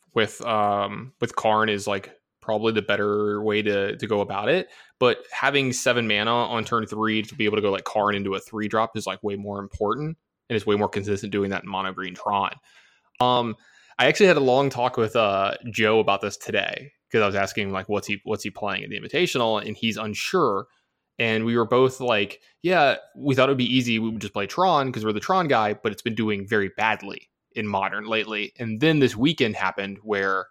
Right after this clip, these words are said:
Tron did really well. It, like, won the online M C Q, and then it did really, really well in the, uh, the online, um, challenge as well, the Modern Challenge. So I'm not sure. Um, there's another deck that my team has been working on in Modern,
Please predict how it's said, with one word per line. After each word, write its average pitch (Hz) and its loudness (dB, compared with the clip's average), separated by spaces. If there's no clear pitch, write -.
Tron 117 4
did 113 4
really 104 2
well. 95 0
It, - -8
like, 98 -6
won 110 2
the 120 4
online 107 0
M 117 -2
C 110 -4
Q, 98 -2
and 110 -4
then 107 2
it 104 2
did 104 0
really, 120 4
really 117 6
well 107 4
in 104 -4
the, 101 -2
uh, 92 0
the 101 -6
online, 98 -6
um, 98 -10
challenge 101 -2
as 104 -14
well, 98 0
the 98 -10
Modern 101 -4
Challenge. 120 0
So 139 4
I'm 269 4
not 202 2
sure. 147 2
Um, 127 4
there's 139 8
another 143 4
deck 147 2
that - 0
my 117 4
team 117 2
has 110 0
been 104 0
working 104 -4
on 139 2
in 117 0
Modern, 135 0